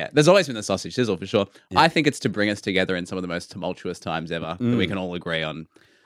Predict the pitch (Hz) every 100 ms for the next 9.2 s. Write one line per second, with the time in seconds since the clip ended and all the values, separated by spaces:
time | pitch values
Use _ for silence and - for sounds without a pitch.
0 | - 175 202 160 - 139 143 131 147 135
1 | 131 143 127 135 165 156 107 - - 113
2 | 160 165 175 170 156 135 127 120 98 123
3 | 127 90 107 127 123 113 131 123 120 104
4 | 107 107 104 104 104 95 101 - 117 120
5 | 107 110 101 92 - 110 120 95 98 139
6 | 110 104 - 190 - 339 180 113 - 135
7 | 131 131 127 127 120 120 127 135 160 170
8 | 185 208 131 143 131 120 117 110 113 113
9 | 165